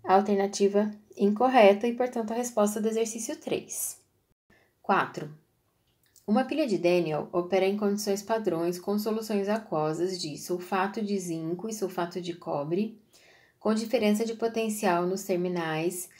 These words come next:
de delta E inicial. Cristais de sulfato de cobre são adicionados na respectiva solução, alterando o potencial para delta E, na mesma temperatura.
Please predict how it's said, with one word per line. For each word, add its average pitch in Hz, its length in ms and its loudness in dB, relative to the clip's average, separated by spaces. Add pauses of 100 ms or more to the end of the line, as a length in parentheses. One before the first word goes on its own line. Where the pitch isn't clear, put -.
(240)
de 208 200 -2
delta 214 600 4
E 156 300 2 (300)
inicial. 180 600 -2 (800)
Cristais 294 480 2
de 269 100 2
sulfato 214 420 0
de - 100 -10
cobre 185 460 6
são 208 180 0
adicionados 202 800 2
na 202 80 2
respectiva 202 540 0
solução, 240 640 -2 (240)
alterando 226 500 4
o 247 40 -10
potencial 226 680 2
para 240 240 2
delta 196 380 4
E, - 240 2 (800)
na 180 140 2
mesma 175 260 4
temperatura. 233 840 -2